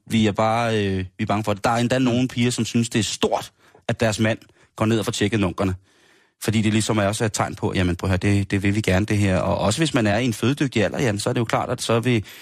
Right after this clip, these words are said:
Speaker 1: vil ens partner, eller det, øh, hvad kan man sige,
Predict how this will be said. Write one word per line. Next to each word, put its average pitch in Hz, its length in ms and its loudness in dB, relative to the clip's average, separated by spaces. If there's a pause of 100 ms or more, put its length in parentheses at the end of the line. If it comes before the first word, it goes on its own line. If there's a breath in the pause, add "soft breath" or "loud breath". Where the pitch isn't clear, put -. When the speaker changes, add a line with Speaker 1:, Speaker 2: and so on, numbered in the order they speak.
(200 loud breath)
Speaker 1:
vil 117 160 2
ens 123 100 0
partner, 101 460 -2
eller 92 420 0
det, 101 440 0
øh, 95 60 -4 (680)
hvad 92 100 -4
kan 107 80 0
man 98 40 4
sige, 95 300 -2